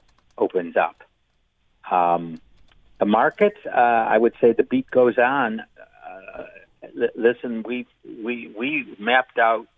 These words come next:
this scenario, you know, eight months ago, and it's just unfolding very much as, as, as we predicted. Uh,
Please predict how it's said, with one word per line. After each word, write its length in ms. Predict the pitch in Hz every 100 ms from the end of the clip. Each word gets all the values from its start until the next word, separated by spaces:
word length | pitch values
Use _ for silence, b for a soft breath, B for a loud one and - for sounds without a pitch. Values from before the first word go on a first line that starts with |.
| -
this 300 | 110 120 117 - -
scenario, 920 | 110 107 113 117 110 107 107 104 101 -
you 100 | 101
know, 140 | 101 98
eight 220 | 113 117
months 260 | 98 104 -
ago, 500 | 117 101 101 95 95 -
and 340 | 113 92 92 95
it's 180 | 101 -
just 200 | 107 92 _ _
unfolding 800 | - 101 95 107 101 98 95 90 - _ _ _ _ _
very 520 | - 160 131 120 110 101
much 320 | 107 98 -
as, 420 | - 101 98 95 _ _ -
as, 220 | 107 101 _ -
as 140 | 104 -
we 120 | 101
predicted. 640 | - 101 98 90 - 92 _ b b _ _
Uh, 440 | - 110 104 107